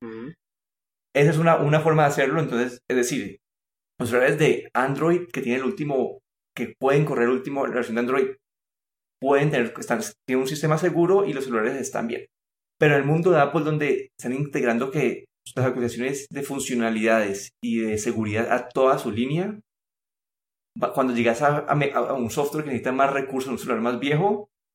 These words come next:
Speaker 2: eso va a pedirle más, va a pedirle más al procesador. Y con el tiempo las baterías se van deteriorando.
Speaker 1: No.
Speaker 2: Las baterías se deterioran con el tiempo. Entonces,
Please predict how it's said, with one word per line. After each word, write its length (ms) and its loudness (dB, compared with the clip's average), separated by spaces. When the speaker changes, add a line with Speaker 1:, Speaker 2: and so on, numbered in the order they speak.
Speaker 2:
eso 200 -2
va 80 4
a 100 -2
pedirle 320 2
más, 520 0
va 100 2
a 100 -4
pedirle 220 0
más 340 -2
al 100 -6
procesador. 600 -4
Y 140 0
con 180 0
el 140 2
tiempo 280 2
las 80 0
baterías 320 4
se 60 0
van 80 0
deteriorando. 600 0
Speaker 1:
No. 360 -2
Speaker 2:
Las 140 4
baterías 340 4
se 80 4
deterioran 380 2
con 120 2
el 140 0
tiempo. 320 -2
Entonces, 760 -2